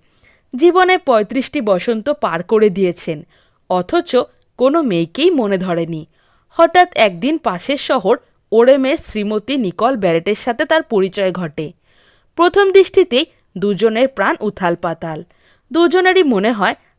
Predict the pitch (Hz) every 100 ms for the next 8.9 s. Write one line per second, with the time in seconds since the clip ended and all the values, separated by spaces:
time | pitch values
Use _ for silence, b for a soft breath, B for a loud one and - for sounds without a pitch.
0 | - 294 330 285 233 214 294 202 180 240
1 | 208 202 175 196 285 - 220 175 156 -
2 | _ _ _ _ - 320 349 392 - 311
3 | 190 165 208 247 302 320 349 240 208 302
4 | 196 170 170 185 220 190 180 175 170 156
5 | - _ _ _ - - 339 370 - 370
6 | 349 320 190 185 - 247 214 214 311 -
7 | 233 220 180 175 185 180 170 160 _ _
8 | _ _ - 196 180 262 262 285